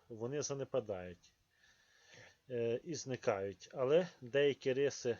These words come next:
розвиненої культури залишаються, нап-, наприклад, кераміка. Окрім цього, е, в дванадцятому столітті до нашої ери, е, розпочався період масового поширення у Греції заліза,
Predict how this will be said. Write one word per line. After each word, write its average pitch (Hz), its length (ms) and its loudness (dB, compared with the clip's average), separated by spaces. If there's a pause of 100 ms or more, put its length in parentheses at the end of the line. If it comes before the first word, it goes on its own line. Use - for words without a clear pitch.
(100)
розвиненої 123 760 -4
культури 156 480 -2
залишаються, 107 760 -4
нап-, - 260 -12
наприклад, 143 440 -4
кераміка. 92 580 -6 (1400)
Окрім 160 380 -2
цього, 151 560 4 (180)
е, - 40 -12 (680)
в 127 260 0
дванадцятому 131 640 -4
столітті 127 400 -4
до 117 100 -6
нашої 127 480 -6
ери, 165 320 -6 (720)
е, 113 260 -2
розпочався 127 580 -2
період 147 460 -2
масового 147 640 -4
поширення 139 720 -4
у 135 80 -10
Греції 123 540 -4
заліза, 104 580 -6